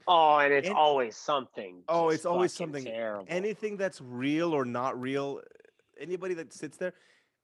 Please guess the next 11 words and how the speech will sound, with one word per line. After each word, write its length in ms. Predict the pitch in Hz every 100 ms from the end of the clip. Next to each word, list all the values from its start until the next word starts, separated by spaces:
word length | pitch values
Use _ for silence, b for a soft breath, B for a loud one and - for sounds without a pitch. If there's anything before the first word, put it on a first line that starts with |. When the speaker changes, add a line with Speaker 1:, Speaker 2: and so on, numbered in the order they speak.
| _ _ _ _ _ _ 165
Speaker 2:
y-, 100 | - _
y-, 60 | _ - _ _ _ -
that's 200 | 147 180
Speaker 1:
This 120 | 285
Speaker 2:
the 60 | 339
Speaker 1:
is 80 | 190
Speaker 2:
sa- 200 | 143 160
Speaker 1:
real 340 | 131 160 180 151
rap 240 | 135 117
music. 360 | 117 113 104 98
Speaker 2:
Yeah. 240 | 139 110